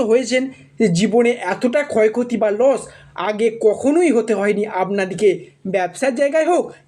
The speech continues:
পারিবারিক জায়গায় হোক, ঋণের জায়গায় হোক, বা কাউকে এতটাই টাকা দিয়ে ফেঁসে গেছেন যে এই বৃশ্চিক রাশির মানুষেরা সম্পূর্ণরূপে বলতে গেলে আর্থিক পরিস্থিতি সম্পূর্ণ খারাপ পজিশনে,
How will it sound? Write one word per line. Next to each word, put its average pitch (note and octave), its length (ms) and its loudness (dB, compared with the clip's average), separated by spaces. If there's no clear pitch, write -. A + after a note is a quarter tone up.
পারিবারিক G#3+ 520 -2
জায়গায় D#4 300 0
হোক, E4 120 0
ঋণের C4 300 4
জায়গায় D#4+ 340 2
হোক, D#4+ 120 2
বা G#3 100 0
কাউকে G3+ 300 2
এতটাই A#3+ 640 0
টাকা G#3+ 240 -4
দিয়ে C#4+ 220 2
ফেঁসে G#3 300 0
গেছেন A3+ 280 0
যে G#3+ 100 4
এই G#3+ 60 6
বৃশ্চিক G#3+ 420 0
রাশির A3+ 320 -4
মানুষেরা A3+ 360 0
সম্পূর্ণরূপে A#3 760 2
বলতে A3 320 2
গেলে C#4+ 140 4
আর্থিক G#3+ 280 -2
পরিস্থিতি A#3+ 460 2
সম্পূর্ণ G#3 420 2
খারাপ A#3 280 -2
পজিশনে, G#3+ 420 0